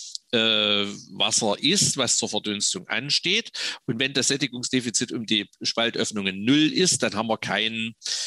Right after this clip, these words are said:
äh, Verdunstungsstrom, dann haben wir keinen Evaporationsstrom, sondern da wird erst das Wasser verdunstet, was auf den Blättern ist. Das heißt, je besser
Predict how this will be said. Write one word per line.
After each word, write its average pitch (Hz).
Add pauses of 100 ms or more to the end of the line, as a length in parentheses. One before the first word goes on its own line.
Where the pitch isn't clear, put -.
(160)
äh, 107
Verdunstungsstrom, 127
dann 110
haben 110
wir 110
keinen 98
Evaporationsstrom, 110
sondern 98
da 95 (140)
wird 127 (140)
erst -
das -
Wasser 92
verdunstet, 101
was 87
auf 95
den 85
Blättern 110
ist. 107
Das 101
heißt, -
je 110
besser 123